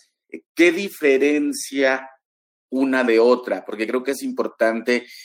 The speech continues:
eh, que, que la gente que nos está escuchando aquí en Xochicosca, el Collar de Flores, noventa y seis punto uno F M de Radio unam, sepa la diferencia, sepa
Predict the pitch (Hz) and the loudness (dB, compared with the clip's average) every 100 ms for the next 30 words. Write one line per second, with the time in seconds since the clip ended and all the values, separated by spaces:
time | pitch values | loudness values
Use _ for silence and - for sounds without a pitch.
0 | _ - 98 98 95 92 90 80 71 - | _ -4 0 2 2 0 0 -2 -6 -8
1 | 95 95 - 95 92 90 107 110 120 107 | -6 -6 -4 -4 -2 -2 -4 -2 -2 -2
2 | 101 117 110 107 110 107 - 107 107 - | -2 -6 -6 -4 -2 -2 -4 -6 -6 -10
3 | - 110 - - 104 101 104 - 107 107 | -4 -2 -4 -4 -2 -2 -4 -2 0 0
4 | 104 98 92 98 107 104 110 110 104 104 | -2 -6 -2 -2 -2 -6 -8 -6 -2 0
5 | 110 107 104 104 104 107 110 113 113 - | 0 0 0 -2 -2 0 0 -2 -6 -12
6 | - - 98 104 101 101 107 120 - - | -12 -2 0 2 0 -2 -2 -4 -4 -2
7 | 127 131 127 120 120 107 104 101 101 107 | -2 0 -2 0 0 0 -2 -4 0 0
8 | 113 95 - 101 95 - 123 - 131 | 0 -4 -4 -4 -2 -4 -2 0 -4